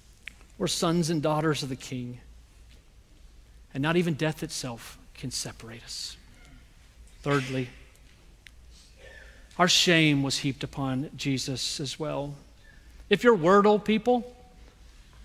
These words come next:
I hate to blow it for you, but you've had all day to do your Wordle. Today's word was shame.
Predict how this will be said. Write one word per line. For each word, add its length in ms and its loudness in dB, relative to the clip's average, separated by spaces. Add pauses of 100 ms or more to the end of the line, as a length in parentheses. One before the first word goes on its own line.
(460)
I 80 -2
hate 160 4
to 80 2
blow 220 6
it 100 2
for 140 4
you, 80 6
but 60 2
you've 80 4
had 120 6
all 180 6
day 160 4
to 80 2
do 100 4
your 180 6
Wordle. 440 4 (1000)
Today's 320 6
word 320 6
was 120 2
shame. 480 2